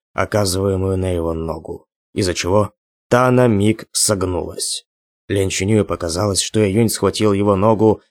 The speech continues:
металлическими клешнями. Это было очень болезненно. "Ты!" Лян Чинюй был ошеломлен, а толпа мгновенно затихла. Удар Лян Чинюя проходил на бешеной скорости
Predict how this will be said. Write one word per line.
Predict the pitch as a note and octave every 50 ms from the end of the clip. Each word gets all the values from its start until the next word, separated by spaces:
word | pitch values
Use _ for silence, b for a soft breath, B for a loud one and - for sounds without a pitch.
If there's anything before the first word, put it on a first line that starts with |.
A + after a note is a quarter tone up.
| b -
металлическими | A2+ A#2 B2 B2+ A#2+ A#2+ A#2+ A2 A2+ A2 - G#2 - - - G2+ G2+ G2
клешнями. | - - G2 G2+ F2+ - - - E2+ E2 - - - - _ _ _ _ _ _ _ _ _ -
Это | F#2 E2+ - E2
было | E2 F#2 F2+ F2 - -
очень | G#2 G#2 - - - F#2 F2
болезненно. | E2+ F#2 F2 E2 D#2+ D#2 D#2+ - - D#2+ F2 F2+ F2+ - _ _ _ _ _ -
"Ты!" | - F3+ E3+ E3 F#3 F3 D#3 D#3+ E3+ D3 C3+ C#3 C3 A2+ - _ _ _ _ _ _ _ _ _ _ _ _ _ _ _ _ _ _ _ -
Лян | E2+ E2+ E2 D#2+
Чинюй | D#2 - G2 F2 E2 E2 D#2 D#2
был | E2+ E2+ - -
ошеломлен, | E2+ - - - F2+ F#2 F#2+ G2 G2 G2+ F#2+ E2 D#2+ - _ _ _ _ _ _ _ _ -
а | G2 F#2+
толпа | - F#2 F2+ F2 - - A2 G#2+
мгновенно | G2+ F#2 F#2 G2+ A#2 A2 A2+ A#2+ A#2 A2 G#2+ G2+
затихла. | G#2 G#2+ G2 - - F#2+ E2+ - - - - - _ _ _ _ _ _ _ _ _ _ _
Удар | - G#2 A#2 A2+ B2 D3 C#3 A#2 G2+ F#2
Лян | F2 G#2 A#2+ A#2 G2+
Чинюя | - - - F#2+ G2+ C3 C#3+ B2+ A2 G2+ G2 F2+ - _ _ _ _ _
проходил | - G#2+ A2 - A2+ A2+ G2 A#2+ C#3+ C#3 A#2+
на | B2 C3
бешеной | A#2+ G#2+ C#3 C3+ B2+ - B2+ C3 C3+ B2
скорости | - - - D#3+ C#3+ G#2+ F#2 - - - - - G2+ -